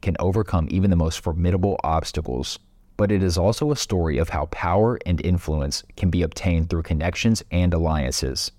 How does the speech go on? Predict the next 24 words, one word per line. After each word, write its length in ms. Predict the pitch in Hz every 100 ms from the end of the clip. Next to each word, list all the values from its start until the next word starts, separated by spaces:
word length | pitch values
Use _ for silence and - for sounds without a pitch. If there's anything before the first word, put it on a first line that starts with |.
| -
sometimes 600 | - 104 110 131 127 127
at 60 | 117
the 60 |
cost 440 | - 87 73 - -
of 180 | 80
personal 380 | - 90 90 110
happiness 560 | 98 78 80 76 78 - - -
and 220 | 90 87
integrity. 640 | 82 82 73 71 69 - - - _ _ _ _ _ _ _ - - -
In 180 | 98 87
nineteen 400 | 87 127 151 143
twenty-one, 580 | - 143 95 78 71 - _ _
Al 220 | 87 110
Cohn 300 | - 101 87
established 720 | 82 - 80 78 73 - - _
the 140 | - 87
Pontiac 680 | - 98 98 117 117 120 92
Democratic 600 | 90 85 - 85 82 -
Club 360 | - 67 57 - - 90
at 100 | 90
the 100 | 87
request 500 | 82 - 95 104 104
of 100 | -
Flynn. 520 | - 78 67 73